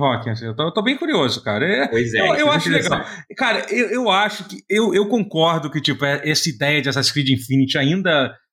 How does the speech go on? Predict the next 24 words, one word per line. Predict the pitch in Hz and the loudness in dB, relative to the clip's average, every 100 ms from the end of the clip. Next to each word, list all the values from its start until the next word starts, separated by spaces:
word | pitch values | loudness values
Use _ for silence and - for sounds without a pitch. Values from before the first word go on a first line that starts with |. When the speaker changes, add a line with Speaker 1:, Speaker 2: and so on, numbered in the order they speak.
| _ | _
Speaker 1:
pra | 147 | -4
quem | 151 208 | 0 0
não | 220 | 2
entendeu | 196 196 156 113 156 170 | 0 0 -2 0 2 4
ainda | 131 147 135 | 2 2 0
direito, | 127 120 135 110 | 0 0 0 -2
nem | 147 139 | 0 2
eu | 143 127 | 2 2
entendi, | - 117 113 | 0 -4 -2
entendi | 117 123 113 113 123 | -4 -4 -6 -6 -4
direito, | 113 127 120 | 0 0 0
e | |
quem | - 143 | -2 -2
não | 139 | 0
tá | 120 131 - - _ 135 | 0 -2 -2 -10 _ -4
perdendo | 123 135 135 120 | 0 0 0 -2
tempo | 139 131 123 135 | 0 0 0 -2
de | |
ir | 131 | -4
atrás | - 127 131 | -2 -2 -2
de | - | -2
todas | 147 139 | -2 0
as | 131 | 0
informações, | 113 135 127 113 - 139 | 0 0 0 0 0 0